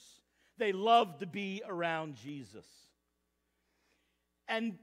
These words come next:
so the Pharisees, the religious, so-called religious of the day,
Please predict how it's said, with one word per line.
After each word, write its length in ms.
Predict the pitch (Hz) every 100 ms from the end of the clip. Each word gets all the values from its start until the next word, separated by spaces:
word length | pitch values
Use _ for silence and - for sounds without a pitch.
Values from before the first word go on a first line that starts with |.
| - _ _
so 220 | - 285
the 100 | 247
Pharisees, 880 | - - 320 330 262 - 233 175 147
the 120 | 170
religious, 680 | 247 254 262 330 185 160 -
so-called 520 | 269 254 - 254 233
religious 540 | 208 214 285 214 202 160 - - _ _ _ _ _ _ _ _ _ _ -
of 180 | 214 160
the 80 |
day, 520 | 156 139 123 120 143